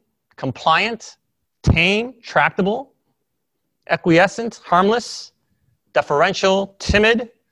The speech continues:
forgettable, docile, unassuming, bland,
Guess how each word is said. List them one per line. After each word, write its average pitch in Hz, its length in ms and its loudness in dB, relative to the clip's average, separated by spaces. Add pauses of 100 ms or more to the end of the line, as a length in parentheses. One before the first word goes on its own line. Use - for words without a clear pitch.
(360)
forgettable, 196 880 0 (640)
docile, 190 760 2 (300)
unassuming, 202 760 2 (480)
bland, 170 680 0